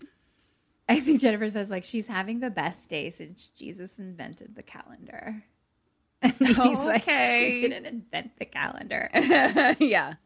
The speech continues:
Speaker 1: But she has someone on the other line, and she's like, "Hold on, I have to take it." And Jennifer's like, "No," but she takes it. And so she clicks to the other line, and Jennifer, like, crosses her out. She's like, "Cross out Needy."
Speaker 2: Mm.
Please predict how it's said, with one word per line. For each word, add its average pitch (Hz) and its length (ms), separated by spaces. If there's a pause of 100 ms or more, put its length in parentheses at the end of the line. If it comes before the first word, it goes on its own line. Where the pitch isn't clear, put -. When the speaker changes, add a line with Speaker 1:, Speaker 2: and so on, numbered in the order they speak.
(340)
Speaker 1:
But 226 180
she 240 160
has 220 140
someone 196 240
on 185 140
the 190 140
other 175 220
line, 202 340
and 175 80
she's 170 220
like, 160 200
"Hold 208 160
on, 202 100
I 185 40
have 185 100
to 196 80
take 214 260
it." 170 200
And 180 120
Jennifer's 180 380
like, 185 160
"No," 226 340
but 170 160
she - 160
takes - 360
it. 151 160
And 190 160
so 170 240 (760)
she - 240
clicks - 320
to 196 100
the 185 120
other 175 180
line, 160 300
and 160 140
Jennifer, 151 400
like, 139 180
crosses 160 400
her 165 80
out. 147 140
She's - 180
like, - 160
"Cross - 360
out 214 200
Needy." - 640 (400)
Speaker 2:
Mm. 170 580